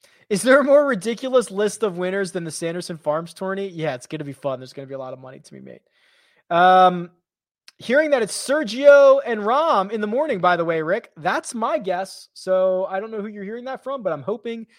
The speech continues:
it is a good source and that, uh, we are all correct on that one. That is m-, my understanding is also that it is Rom and Sergio. Again, if you're just tuning in, here are my guesses. Um,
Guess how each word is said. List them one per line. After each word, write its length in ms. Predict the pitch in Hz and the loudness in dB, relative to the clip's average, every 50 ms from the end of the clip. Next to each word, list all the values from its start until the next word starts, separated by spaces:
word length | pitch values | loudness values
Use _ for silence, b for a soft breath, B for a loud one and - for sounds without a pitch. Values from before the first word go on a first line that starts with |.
| b b b - | b b b -8
it 100 | 180 160 | -4 -4
is 180 | 160 156 147 | -4 -4 -4
a 420 | 180 165 151 147 143 143 135 131 131 _ _ _ _ _ _ _ _ _ _ _ _ _ _ _ _ _ - 131 | -4 -4 -4 -4 -4 -6 -6 -8 -10 _ _ _ _ _ _ _ _ _ _ _ _ _ _ _ _ _ -20 -6
good 220 | 117 190 233 208 | -2 -2 -2 -2
source 400 | - - 208 202 202 196 180 - | -2 -4 -2 0 0 -2 -2 -6
and 220 | - - 165 147 147 | -10 -12 -10 -8 -6
that, 300 | 147 143 143 139 - - - | -6 -6 -8 -8 -10 -14 -12
uh, 180 | 160 143 131 127 | -10 -8 -8 -8
we 120 | 127 135 139 | -6 -6 -8
are 100 | 131 123 | -6 -6
all 140 | 139 143 135 | -6 -6 -6
correct 340 | - - 131 120 - - | -8 -10 -12 -12 -12 -14
on 80 | 107 104 | -20 -20
that 160 | 104 92 - | -20 -20 -20
one. 100 | 92 95 _ _ _ _ _ _ - 110 - _ _ _ _ _ - _ _ | -20 -20 _ _ _ _ _ _ -20 -20 -20 _ _ _ _ _ -20 _ _
That 160 | - 147 156 165 | -8 -6 -6 -6
is 100 | 151 151 | -6 -8
m-, 120 | 170 170 - 170 | -14 -14 -14 -8
my 160 | 160 165 175 202 | -4 -2 -2 -2
understanding 460 | 214 208 - - 208 196 190 185 180 | -2 -4 -4 -4 -4 -4 -4 -4 -6
is 120 | 170 139 | -8 -10
also 420 | - - 165 156 147 - 147 135 127 | -4 -2 -2 -2 0 -2 -4 -4 -4
that 160 | 131 127 123 | -4 -6 -8
it 60 | 123 | -10
is 140 | 120 113 - | -12 -12 -12
Rom 240 | 123 117 117 113 113 | -10 -10 -10 -10 -12
and 80 | 107 | -14
Sergio. 480 | - - 110 110 113 - 110 98 76 - b b 110 b b b | -16 -16 -16 -18 -20 -20 -20 -20 -20 -20 b b -20 b b b
Again, 240 | - 175 165 175 165 | 0 2 4 4 2
if 140 | 156 - - | 0 -2 -6
you're 140 | 165 - _ | -8 -8 _
just 240 | - 214 233 - - | -2 -2 0 0 -2
tuning 280 | - 247 233 214 196 | -4 -4 -4 -2 -2
in, 220 | 190 175 139 117 - _ _ _ _ _ _ _ _ _ | -2 -2 -4 -4 -8 _ _ _ _ _ _ _ _ _
here 280 | _ - - 220 262 285 | _ -2 2 6 8 8
are 80 | 277 247 | 8 8
my 180 | 233 233 208 | 6 4 2
guesses. 640 | 170 165 165 151 - - 113 87 - - - - - _ _ - | 2 2 0 0 -2 -4 -12 -16 -16 -16 -18 -18 -20 _ _ -12
Um, 540 | 139 135 135 135 135 131 123 127 123 117 | -8 -6 -6 -6 -6 -6 -8 -10 -14 -18